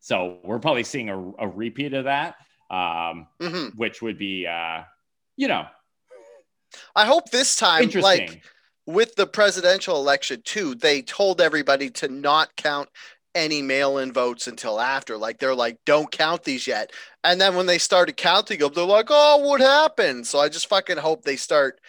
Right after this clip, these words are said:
Speaker 2: counting these as they come in so we don't have to fucking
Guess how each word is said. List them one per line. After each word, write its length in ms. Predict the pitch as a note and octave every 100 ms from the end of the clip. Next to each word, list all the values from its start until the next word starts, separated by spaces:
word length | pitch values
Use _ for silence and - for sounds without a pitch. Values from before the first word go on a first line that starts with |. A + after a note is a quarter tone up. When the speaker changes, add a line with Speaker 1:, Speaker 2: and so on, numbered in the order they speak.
| - _ _
Speaker 2:
counting 460 | - D#3 D3+ C3+ C#3
these 500 | C3+ B2+ B2 - - _ _ _ D3+
as 260 | D3+ C#3
they 140 | C#3+ C3
come 320 | - C#3 B2+
in 300 | B2 D3+ D#3+
so 200 | - B2+
we 120 | A#2+
don't 200 | A#2+ A#2+
have 140 | B2
to 120 | - A#2
fucking 380 | B2+ - A#2